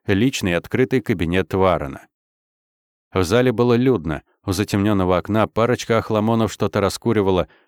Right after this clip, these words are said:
По залу шлялись несколько человек в цветастых лохмотьях, медленно скользя взглядом по барахлу на столах, будто что-то выискивая. Поодаль, за высокими пультами, со светящимися экранами сидели еще трое, то ли взламывали местную сеть,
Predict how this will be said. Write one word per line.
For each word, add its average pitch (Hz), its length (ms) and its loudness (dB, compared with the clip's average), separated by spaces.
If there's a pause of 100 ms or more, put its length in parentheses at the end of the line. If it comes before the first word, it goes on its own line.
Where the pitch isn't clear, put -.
По 107 120 0
залу 143 240 2
шлялись 127 400 -2
несколько 113 420 -4
человек 104 500 0
в - 60 -16
цветастых - 580 -2
лохмотьях, 104 640 -2 (200)
медленно 117 460 2
скользя 101 380 -2
взглядом 95 480 -2
по 95 100 -2
барахлу 95 440 0
на 113 100 0
столах, 92 440 -2
будто 90 360 -4
что-то 98 380 -2
выискивая. 80 640 -2 (380)
Поодаль, 107 480 2
за 92 120 -2
высокими 113 460 0
пультами, 104 560 0 (180)
со - 140 -2
светящимися 110 720 -2
экранами 113 400 0
сидели 107 380 -2
еще 113 360 -2
трое, 78 340 -2
то 98 120 -4
ли 87 100 0
взламывали 95 600 0
местную 90 360 -4
сеть, 131 320 -2